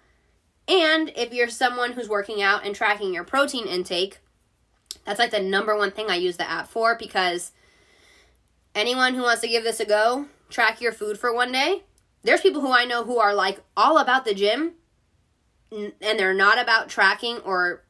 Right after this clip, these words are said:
like, protein intake, and you would be shocked at how low your protein intake is if you aren't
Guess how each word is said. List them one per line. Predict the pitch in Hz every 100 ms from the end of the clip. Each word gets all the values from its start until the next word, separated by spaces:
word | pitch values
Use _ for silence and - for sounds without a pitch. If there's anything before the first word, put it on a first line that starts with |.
| _ _ _ _ _ -
like, | 180 175 -
protein | 202 190 226 233
intake, | 262 294 294 302 _ _ _ _ _ _ -
and | 208 208
you | 208 240
would | 233 196
be | 220 208 - -
shocked | - 214 202 170 - 196 _ _ _ -
at | 202
how | 208 185
low | 185
your | 185 180
protein | 180 175 208 196
intake | 196 226 220
is | 240 247 -
if | 180
you | 185 -
aren't | 180 180